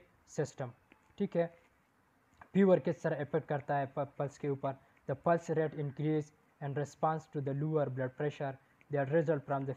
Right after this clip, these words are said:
peripheral vas-, vasodilation associated with the elevated body temperature and because of the increased metabolic rate, ठीक है, मेटाबॉलिक रेट की वजह से जो है वो, जो है वो इंक्रीज होता है।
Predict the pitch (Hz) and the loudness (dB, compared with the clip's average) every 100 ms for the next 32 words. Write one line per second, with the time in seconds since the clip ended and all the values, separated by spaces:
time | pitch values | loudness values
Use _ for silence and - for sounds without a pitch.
0 | - 151 - 151 139 139 139 139 143 131 | -2 -2 0 -4 -2 -4 -2 -2 -2 -2
1 | 131 139 135 139 135 - 123 147 143 143 | -2 -2 -6 -6 -10 -10 -6 -2 -2 -4
2 | 135 131 131 131 143 139 135 131 127 131 | -8 -4 -4 -2 -2 -2 -4 -4 -4 -6
3 | 127 156 147 160 151 _ _ _ 147 143 | -4 -4 -2 -6 -8 _ _ _ -6 -4
4 | 151 - _ 139 151 - 180 170 165 143 | -4 -10 _ -4 -2 2 6 6 4 0
5 | 143 151 151 143 156 165 170 147 147 135 | -2 -2 -4 -4 0 2 2 0 -4 0
6 | 131 127 123 127 120 - 170 160 156 170 | 2 0 -2 -6 -8 -6 -8 -6 -2 0
7 | 185 160 165 - 143 135 131 131 135 147 | 0 0 -2 -2 -4 -4 -6 -8 -4 -4
8 | 147 - _ _ _ - 135 135 - 135 | -6 -10 _ _ _ -4 0 0 -2 -8
9 | 135 131 135 135 135 127 135 127 127 127 | -4 -2 -2 -2 -4 -6 -4 -2 -4 -6
10 | 123 _ | -8 _